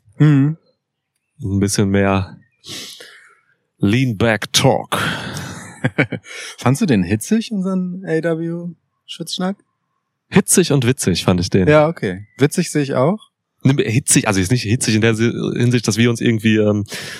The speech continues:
Speaker 2: hier in eine Streitdiskussion verlieren. Das passiert uns selten.
Speaker 1: Selten, ja. Nicht nie,
Speaker 2: Ähm,
Speaker 1: aber selten.
Speaker 2: aber ich war doch stellenweise sehr emotionalisiert. So habe ich auch rückblickend dann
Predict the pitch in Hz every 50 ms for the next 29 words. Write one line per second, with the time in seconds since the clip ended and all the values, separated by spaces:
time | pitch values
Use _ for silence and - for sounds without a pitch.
0 | - - - 117 110 107 104 - - 50 - - - 95 120 113 104 - - -
1 | 123 131 131 117 - - 98 95 101 101 98 - 110 104 98 101 - - - -
2 | - - 117 113 110 113 117 123 123 113 - - 113 101 107 110 110 104 104 -
3 | 107 101 113 131 - 175 165 - - - - 123 110 107 101 104 92 92 98 98
4 | 98 101 104 120 127 - - 131 139 160 165 156 151 127 120 107 101 - - 95
5 | 101 - _ _ _ - 113 110 117 117 104 104 - - 127 120 117 135 151 -
6 | - - - - - 131 135 143 131 131 120 117 117 110 127 - 135 131 - -
7 | - 120 117 110 110 98 110 135 123 - - - 98 - 98 107 110 - 110 104
8 | 117 123 - - 107 95 98 92 98 98 95 98 -